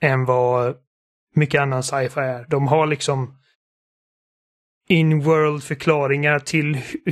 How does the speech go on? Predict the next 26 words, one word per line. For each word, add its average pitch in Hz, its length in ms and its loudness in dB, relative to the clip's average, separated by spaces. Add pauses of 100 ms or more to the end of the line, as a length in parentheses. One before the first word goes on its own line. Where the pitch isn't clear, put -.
(120)
hur 160 460 0
skeppen - 480 0
fungerar, 143 600 0 (440)
eh, 131 500 2 (640)
som 143 240 -2
de 131 140 0
gör. 127 280 0
Och, 135 100 -4 (320)
och 139 60 0
man 143 140 0
vet 139 220 -2
att - 340 -6 (640)
anledningen 151 420 2
till 151 120 0
att 139 80 -4
de 156 140 2
har 139 400 0 (760)
gravitation 151 760 2
på 160 120 -4
skeppen 135 380 -2
är 131 100 0
för 135 140 -2
att, 131 300 -6
eh, 131 360 0 (1120)
skeppets - 760 -2
liksom 135 480 -4